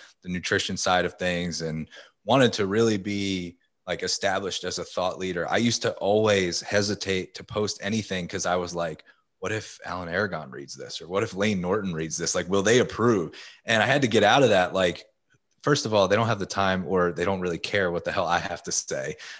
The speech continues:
Uh, they've got their own shit to worry about, especially Layne, who's, who's always in the midst of something.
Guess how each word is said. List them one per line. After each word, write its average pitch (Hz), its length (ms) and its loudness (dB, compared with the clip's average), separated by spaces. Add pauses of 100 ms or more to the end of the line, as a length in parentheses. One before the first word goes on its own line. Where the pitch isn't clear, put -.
Uh, 101 200 2
they've 107 240 6
got 123 200 4
their 113 160 4
own 117 160 6
shit - 280 2
to 110 100 -2
worry 95 240 4
about, 82 340 0
especially 101 520 2
Layne, 92 280 2
who's, 87 220 -4
who's 87 180 -4
always 95 280 2
in 90 80 -4
the 87 80 -4
midst 90 280 -2
of - 60 -10
something. 87 460 -2